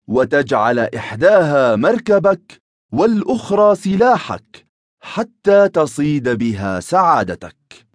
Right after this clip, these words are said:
فإذا بلغت غرضك فقاوم به تحت قدميك، وارجع إلى مكان سعادتك، وذلك المكان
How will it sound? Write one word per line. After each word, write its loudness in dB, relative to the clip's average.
فإذا 2
بلغت 0
غرضك -2
فقاوم 2
به -2
تحت -6
قدميك، -4
وارجع 2
إلى 0
مكان 0
سعادتك، -2
وذلك -2
المكان 0